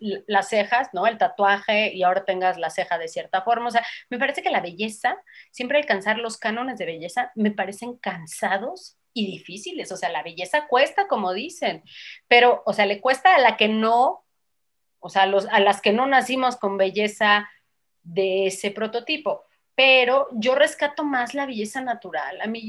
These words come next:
la verdad es que yo creo que a mí me gustan más los conceptos de las cosas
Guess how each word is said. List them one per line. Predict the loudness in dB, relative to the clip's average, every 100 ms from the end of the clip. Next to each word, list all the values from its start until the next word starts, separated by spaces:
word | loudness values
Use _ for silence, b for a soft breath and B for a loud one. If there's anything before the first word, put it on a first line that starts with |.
| -4
la | -4
verdad | -2 -2 -4
es | -6
que | -10
yo | -10 -8
creo | -8 -6
que | -6 -6 B B -6
a |
mí | -4 -2
me | -4
gustan | -6 -6 -6 -4
más | -4 -2 -4
los | -8 -12
conceptos | -14 -12 -12 -8 -10 -8
de | -10
las | -10 -10
cosas | -10 -8 -4 -6 -8